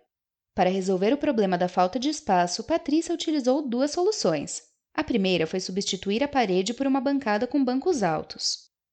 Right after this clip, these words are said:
O local ficou ainda mais charmoso com o uso de um balaustre como pé de mesa. É uma solução simples para quem não gosta de fazer suas refeições no sofá e não tem espaço para colocar uma mesa.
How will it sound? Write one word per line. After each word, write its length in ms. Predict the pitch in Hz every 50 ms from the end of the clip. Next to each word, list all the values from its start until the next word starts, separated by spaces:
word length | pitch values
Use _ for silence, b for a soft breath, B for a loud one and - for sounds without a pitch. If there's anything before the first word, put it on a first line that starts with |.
| _ _ _ -
O 80 | -
local 380 | 208 190 180 180 - 190 190 214
ficou 280 | 254 - 262 - 269 262
ainda 240 | 262 254 269 277
mais 220 | 285 262 254 285 320
charmoso 560 | - - 320 277 233 202 196 196 208 208 233
com 200 | - - 302 311
o 100 | 302 262
uso 240 | 240 254 247 285 277
de 80 | 247
um 80 | 285 269
balaustre 600 | 277 285 294 294 262 220 208 214 226 - 285 277
como 220 | 277 - 302 320
pé 160 | 302 - 254 254
de 160 | 240 330 427
mesa. 480 | 311 202 165 156 147 151 - - - _ _ _ _ _ _ _ _ _ _
É 60 | - 196
uma 160 | 190 180 180
solução 480 | - - 185 185 185 185 - 302 339
simples 500 | 359 - - - 220 220 233 240 320 294
para 200 | - - 294 285
quem 160 | 277 285 277 269
não 160 | 269 269 254
gosta 260 | 233 233 240 - -
de 100 | - -
fazer 280 | - 254 240 214 233 233
suas 200 | - 294 277 -
refeições 500 | 277 269 269 262 247 - 254 254 269 269
no 120 | 294 311
sofá 480 | 302 - 233 202 - - - 180 175 170
e 80 | 175
não 160 | 185 226 277
tem 180 | 320 - 359 359
espaço 440 | 359 349 - - 247 233 240 - 269
para 160 | - 285 285
colocar 480 | 285 - 320 320 320 311 - 220 208 220
uma 120 | 254 311
mesa. 480 | 359 277 185 165 156 - - 156 151